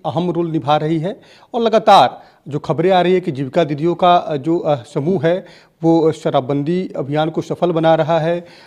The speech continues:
अ, जो शराब पीने वाले लोग हैं या शराब बेचने वाले लोग हैं वैसे लोगों को पकड़वाने का भी काम कर रही है। सर, जीविका दीदी काफ़ी अहम रोल निभा रही है। मुख्यमंत्री का जो सबसे ड्रीम प्रोजेक्ट है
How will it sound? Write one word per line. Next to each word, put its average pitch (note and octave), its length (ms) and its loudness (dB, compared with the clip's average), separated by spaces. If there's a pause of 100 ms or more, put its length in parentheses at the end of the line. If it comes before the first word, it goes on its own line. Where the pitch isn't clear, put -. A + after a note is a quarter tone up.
(140)
अ, C#3 80 0
जो C3+ 120 -6
शराब D#3+ 380 4
पीने E3 180 2
वाले D#3+ 400 2
लोग D#3 260 -2
हैं E3+ 160 -2
या E3 140 0
शराब D3 280 0
बेचने C3 300 -2
वाले E3 180 2
लोग D#3+ 220 0
हैं F3+ 160 -2 (320)
वैसे D#3+ 280 6
लोगों F3+ 240 2
को G3+ 180 6
पकड़वाने D#3+ 560 2
का D#3 120 4
भी D3 80 4
काम C#3 220 0
कर C3 140 -6
रही C3 100 -2
है। B2+ 80 -6 (320)
सर, F3+ 140 6
जीविका D#3 380 4
दीदी F3+ 420 0
काफ़ी G3 340 4
अहम F3+ 360 2
रोल D#3+ 260 2
निभा D#3+ 260 4
रही D#3 200 4
है। E3+ 300 2 (320)
मुख्यमंत्री D3+ 420 -2
का E3 60 4
जो E3 60 4
सबसे D#3 260 -4
ड्रीम C#3+ 220 -4
प्रोजेक्ट D3 360 0
है D3+ 360 2